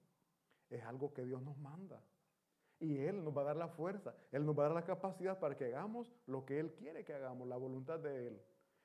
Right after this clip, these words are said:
Entonces dice ahí que Él ofreció sacrificio de "pagaré lo que prometí". ¿Cuántos de nosotros que hemos prometido un servicio a Jehová? Y ahora, pasado el tiempo, se nos está, se nos está olvidando lo que prometimos.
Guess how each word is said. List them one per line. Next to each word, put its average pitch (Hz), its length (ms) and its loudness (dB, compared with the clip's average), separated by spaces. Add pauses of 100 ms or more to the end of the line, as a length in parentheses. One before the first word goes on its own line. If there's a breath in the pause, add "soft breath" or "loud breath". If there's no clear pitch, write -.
(140 soft breath)
Entonces 156 260 0
dice 160 180 0
ahí 180 160 2
que 139 240 0
Él 175 180 -2
ofreció 139 400 -6
sacrificio 175 600 -4
de 156 180 -4 (320 loud breath)
"pagaré 127 460 0
lo 180 100 -2
que 202 100 -2
prometí". 190 560 -6 (1120)
¿Cuántos 180 280 -2
de 156 60 2
nosotros 151 360 -2
que 147 80 -4
hemos 156 240 0
prometido 143 440 -2
un 143 100 0
servicio 143 400 -2
a - 20 -6
Jehová? 139 360 -4 (1000)
Y 160 160 2
ahora, 151 520 4 (580)
pasado 151 320 2
el 156 120 2
tiempo, 175 320 0
se 139 100 0
nos 135 140 -4
está, - 160 -6 (100)
se 135 120 -4
nos 131 120 -4
está 135 160 -6
olvidando 151 420 -2
lo 143 80 -2
que 147 80 -6
prometimos. 123 560 -8